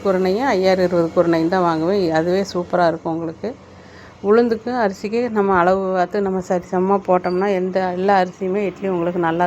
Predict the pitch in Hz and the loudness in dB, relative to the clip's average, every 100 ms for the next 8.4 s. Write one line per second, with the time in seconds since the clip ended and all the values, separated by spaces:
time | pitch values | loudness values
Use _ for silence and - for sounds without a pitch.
0 | 175 180 175 196 269 - - - - - | -2 -2 -2 -4 -8 -16 -20 -20 -20 -8
1 | - 180 208 214 202 202 208 185 190 196 | -2 0 0 -2 0 0 0 0 -2 -4
2 | 202 202 180 190 185 180 180 175 180 175 | -4 -2 -2 0 -2 -2 -2 -2 -2 -2
3 | 175 320 330 - 202 180 175 180 311 370 | 0 -2 -2 -8 -2 0 0 0 -2 -2
4 | - - - - - 202 185 240 330 - | -10 -16 -16 -12 0 2 2 0 -2 -4
5 | - - - - - - - - 196 190 | -12 -12 -10 -10 -8 -10 -10 -4 2 6
6 | 190 196 180 165 170 175 175 170 175 180 | 6 4 2 2 0 0 -2 -4 -6 -2
7 | 180 175 220 302 - - - - - - | 0 0 -4 -6 -8 -12 -12 -12 -12 -8
8 | - 214 208 | -4 -4 0